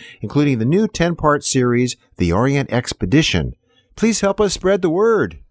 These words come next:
Again, that link is heritagetAC dot org. And now,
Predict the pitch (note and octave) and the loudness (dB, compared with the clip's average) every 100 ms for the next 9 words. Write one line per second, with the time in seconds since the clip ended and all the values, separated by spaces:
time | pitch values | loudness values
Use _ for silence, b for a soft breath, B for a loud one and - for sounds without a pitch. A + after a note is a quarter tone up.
0 | _ b b b b A2 A#2 E3 G3+ A#2+ | _ b b b b -2 0 2 0 0
1 | B2+ A2 B2+ F3+ F3 F#2 G2+ D3+ G#3 G3 | 0 2 2 0 0 -2 0 0 0 0
2 | F#3 E3 - E3+ D#3+ D3 - D3 C#3 C3+ | -2 -4 -2 0 2 0 0 2 2 0
3 | B2 A2+ A2+ - - F#2+ F2 C2+ A#1+ - | 0 0 0 -2 -2 2 2 0 -4 -14
4 | _ _ _ _ _ _ - A#2 G#2 B2+ | _ _ _ _ _ _ -4 0 2 2
5 | G3 | 0